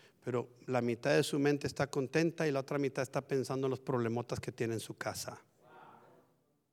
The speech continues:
Y el Señor dice, "Quiero ser Señor de aquí y quiero señor,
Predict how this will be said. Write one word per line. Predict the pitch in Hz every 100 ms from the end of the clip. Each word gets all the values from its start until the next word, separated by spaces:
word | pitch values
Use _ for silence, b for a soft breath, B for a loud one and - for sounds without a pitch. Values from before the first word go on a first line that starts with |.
| _ _ _ _ _ _
Y | -
el | 117
Señor | - 117 117
dice, | 117 110 127 113 104
"Quiero | - 131
ser | 117 123
Señor | 104 117 117 110
de | 107
aquí | 101 139 160 160
y | 123
quiero | 110 113
señor, | 101 110 101 101